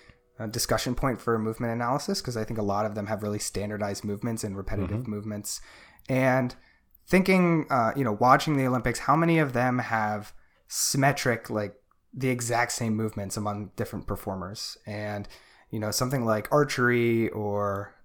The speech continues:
Speaker 1: um, even, like, rock climbing, stuff like that, it seems like there's a pretty standard movement patterns.
Speaker 2: Mm-hmm.
Speaker 1: And, uh, how much deviation is there normally at, you know, a high level?
Speaker 2: Uh, there's some, for some things, there's a fair bit. I mean, I think if you look at, say, um,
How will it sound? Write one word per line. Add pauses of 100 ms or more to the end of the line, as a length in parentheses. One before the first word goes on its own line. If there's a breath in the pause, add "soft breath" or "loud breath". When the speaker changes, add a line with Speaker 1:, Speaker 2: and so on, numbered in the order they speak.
Speaker 1:
um, (920)
even,
like,
rock
climbing,
stuff
like
that,
it
seems
like
there's
a
pretty
standard
movement
patterns.
Speaker 2:
Mm-hmm. (480 loud breath)
Speaker 1:
And,
uh, (120 loud breath)
how
much
deviation
is
there
normally (140)
at,
you
know,
a
high
level? (420)
Speaker 2:
Uh, (200)
there's
some,
for
some
things,
there's
a
fair
bit.
I
mean,
I
think
if
you
look
at,
say,
um,